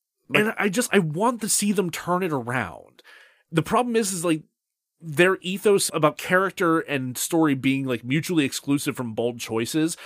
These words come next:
Speaker 2: is
Speaker 1: Yeah.
Speaker 2: going to hold them back forever. Like, they need to embrace that you can, that you can do those things all in one package, that you ha-, that you gotta be able to make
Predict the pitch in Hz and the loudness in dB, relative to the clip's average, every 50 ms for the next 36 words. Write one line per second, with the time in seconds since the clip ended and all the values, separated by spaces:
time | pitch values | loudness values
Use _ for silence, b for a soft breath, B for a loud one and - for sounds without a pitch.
0 | B B B 107 104 147 143 101 95 92 165 170 185 214 214 190 175 - - 165 | B B B -4 2 2 2 2 4 4 4 6 6 4 4 4 2 2 4 2
1 | 165 143 127 120 104 110 107 104 - - - 92 87 85 82 - - - - - | 2 2 0 -2 0 0 0 0 0 -4 -10 -8 -8 -8 -10 -10 -14 -16 -14 -6
2 | 90 139 127 113 165 160 185 170 151 147 151 180 190 175 - 226 208 160 143 110 | -2 -2 2 6 6 6 6 4 0 -2 -2 -2 -4 -4 -2 -2 -2 -2 -2 -4
3 | 107 95 95 110 131 - - - - - 127 117 - - 127 113 110 110 113 _ | -4 -4 -4 -4 -4 -6 -6 -10 -10 -8 -10 -10 -8 -6 -8 -6 -6 -8 -10 _
4 | _ 135 127 123 120 135 120 120 - _ _ - - 156 - 107 - 131 139 156 | _ -6 -6 -6 -4 -6 -8 -8 -10 _ _ -2 0 0 0 0 -2 -2 0 0
5 | 170 175 151 147 131 127 - - - - 131 110 104 98 98 98 92 - - b | 0 2 4 2 2 2 0 -4 -6 -6 -6 -6 -6 -8 -10 -12 -12 -14 -14 b
6 | b b b b b b b b b _ _ _ _ _ _ - 160 139 139 139 | b b b b b b b b b _ _ _ _ _ _ 6 8 10 10 10
7 | 143 143 - - 147 135 123 117 110 123 113 104 101 - - 113 98 92 - - | 8 4 0 -2 -2 -2 0 0 -2 -2 -2 -2 -4 -4 -2 0 0 -2 -4 -8
8 | - - - 98 110 113 113 127 - - - 170 151 - 151 147 135 147 135 156 | -18 -18 -14 -10 -8 -6 -4 -4 -4 0 0 0 0 0 -4 -4 -4 -2 2 4
9 | 147 139 151 160 156 135 147 143 143 139 127 127 113 113 113 123 139 - | 4 6 6 4 2 2 2 2 2 2 0 -4 -4 -2 -2 -2 -4 -4